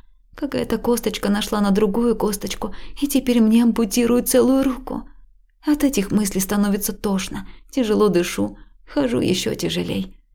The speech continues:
Минут за десять я только расправляюсь с одеждой. Это я ещё не добралась до пальто. До пальто Максима, что самое интересное,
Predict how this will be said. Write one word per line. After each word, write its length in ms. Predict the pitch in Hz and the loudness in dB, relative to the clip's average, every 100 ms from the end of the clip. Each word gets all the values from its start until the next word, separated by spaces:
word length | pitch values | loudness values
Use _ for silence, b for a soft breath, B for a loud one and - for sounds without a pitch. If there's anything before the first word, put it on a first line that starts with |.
| - | -8
Минут 320 | 285 285 269 226 | 2 6 6 4
за 120 | 208 | 2
десять 500 | 185 202 196 190 - | 2 0 -2 -6 -4
я 120 | 196 | -2
только 360 | 190 185 190 180 | 0 -2 0 0
расправляюсь 640 | 185 190 185 185 185 185 | 0 0 0 2 0 -2
с 80 | 190 | -2
одеждой. 600 | 175 190 190 - 190 B B B - | 0 0 0 -4 -8 B B B -2
Это 200 | 294 285 | 0 0
я 240 | 220 226 226 | 0 0 0
ещё 200 | 196 214 | 0 0
не 80 | |
добралась 440 | 196 196 202 196 190 | 2 0 2 2 2
до 100 | 180 | 0
пальто. 500 | 208 202 196 202 190 - - - _ _ | -2 -4 -4 -6 -6 -10 -20 -20 _ _
До 180 | 233 220 | -6 -4
пальто 380 | - 190 190 190 | -2 -2 0 2
Максима, 720 | 190 190 - 226 202 202 - - | 2 0 -6 -4 -4 -6 -14 -16
что 200 | - - | -12 -6
самое 380 | 196 208 196 190 | -2 2 4 4
интересное, 720 | 185 190 202 196 - 190 190 | 4 2 0 -2 -4 -6 -8